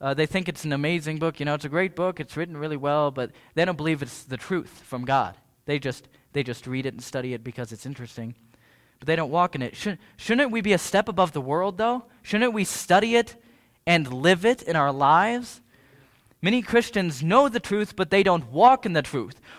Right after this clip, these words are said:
We live in a day of technology. There's, there's no excuse for anybody, any Christian, to not know the Word of God. There's Bible software programs and commentaries and concordances and all these Bible help books. And, and, uh, in honor of the Bible month right now,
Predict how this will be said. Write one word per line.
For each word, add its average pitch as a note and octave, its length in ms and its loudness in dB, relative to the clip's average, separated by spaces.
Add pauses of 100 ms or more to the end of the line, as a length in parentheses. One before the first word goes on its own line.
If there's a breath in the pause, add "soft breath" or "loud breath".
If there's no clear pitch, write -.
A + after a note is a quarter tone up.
We A3 80 2
live A#3 320 4
in G3+ 100 0
a G3+ 60 2
day G#3 180 6
of G3+ 80 4
technology. F3+ 720 4
There's, F#3 300 2 (320 loud breath)
there's F#3+ 240 6
no A#3 260 8
excuse A#3 500 0
for F#3 200 -2
anybody, E3+ 640 4 (140)
any G#3+ 160 0
Christian, F#3 600 0
to F3+ 120 -4
not G3 340 6
know F#3+ 220 0
the E3 100 -4
Word F3+ 180 0
of C#3+ 120 -6
God. F3 360 8 (360 loud breath)
There's F#3 280 2 (140 soft breath)
Bible F#3+ 320 4
software F#3+ 500 4
programs F#3 720 2
and D3 140 -4
commentaries F#3 500 2
and D#3 100 -6
concordances F3+ 720 -2
and D3+ 100 -4
all E3 120 4
these D#3+ 240 -4 (240 loud breath)
Bible E3 240 6
help E3+ 200 4
books. F3+ 240 -4
And, C#3 140 -4 (240 loud breath)
and, D#3 240 2 (220 loud breath)
uh, E2+ 340 0
in E3 220 -4
honor F#3+ 180 2
of G3+ 80 0
the D#3+ 80 -4
Bible F3+ 380 4
month D#3 320 0
right D3 180 2
now, D3+ 300 2